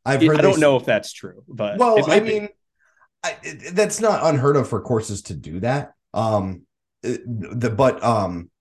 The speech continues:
Speaker 1: there's been also a lot of data that shows you can have perfectly fine grass and not water it as much.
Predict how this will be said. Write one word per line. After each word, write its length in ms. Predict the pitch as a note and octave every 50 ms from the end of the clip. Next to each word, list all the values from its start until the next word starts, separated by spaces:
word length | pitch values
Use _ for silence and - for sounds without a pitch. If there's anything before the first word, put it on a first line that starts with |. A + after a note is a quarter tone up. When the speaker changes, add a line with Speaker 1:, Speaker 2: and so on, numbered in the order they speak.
| _ _ _ _ _ _ _ _ _ _ _ _ _ -
Speaker 1:
there's 220 | A2 B2 C3 G#2+
been 120 | A#2+ C3+
also 300 | B2+ B2 B2 G#2 - B2+ A#2
a 160 | G#2+ - G2
lot 300 | G2+ G#2 G#2 G#2 G#2 G#2
of 160 | G2+ E2 D#2
data 320 | D#2+ G#2 G#2 G#2+ G2+ G2+ F#2
that 200 | F2 F2+ F2 -
shows 560 | - - G2 F2+ F#2 F#2 F2+ F2 F2 D#2+ - _ _ _ _ _ _ _
you 200 | G2+ A2 A2+ G#2+
can 240 | A2 - A#2 G#2+ G2
have 360 | G2 G#2 G2 F#2+ F2+ D#2 - _ _
perfectly 480 | - B2 A#2+ - - A2 - - A2
fine 300 | G2+ - G2+ G2+ F#2+ F2
grass 400 | D#2 F2 G2 G2+ F#2+ F2 - -
and 240 | - - F2+ E2 D#2
not 240 | D#2 E2+ F2 - -
water 320 | D#2+ F2 F#2+ F2 D2 B1
it 40 | C2
as 100 | C2+ -
much. 340 | C2+ A#1 - - - -